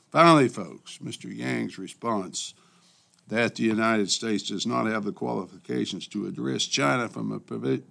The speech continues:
position of strength was referring to moral strength more than military.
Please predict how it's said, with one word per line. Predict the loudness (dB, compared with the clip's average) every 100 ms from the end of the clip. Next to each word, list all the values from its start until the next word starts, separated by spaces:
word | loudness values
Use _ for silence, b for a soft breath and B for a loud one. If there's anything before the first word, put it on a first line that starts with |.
| -4
position | 0 2 2 2 0
of | -2
strength | 0 2 4 2 -2
was | -4 -2 -4
referring | -4 0 2 2 0 -2 b b b b b b b _ _
to | 4 6
moral | 6 8 6
strength | 4 2 2 2
more | 2 2 2
than | 4
military. | 4 6 4 2 -6 -6